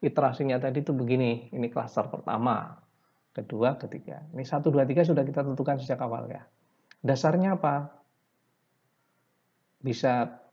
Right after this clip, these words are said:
pesanan peneliti, ya, kita pingin tahu kalau dibagi tiga. Atau kalau ini, ya, kita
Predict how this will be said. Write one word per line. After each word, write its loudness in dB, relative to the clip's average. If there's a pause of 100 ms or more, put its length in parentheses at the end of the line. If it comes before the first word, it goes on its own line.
(440)
pesanan 0
peneliti, 0
ya, -4 (320)
kita -2
pingin -2
tahu -2
kalau -6
dibagi -4
tiga. -6
Atau -2 (320)
kalau 2
ini, 4
ya, -2 (160)
kita 2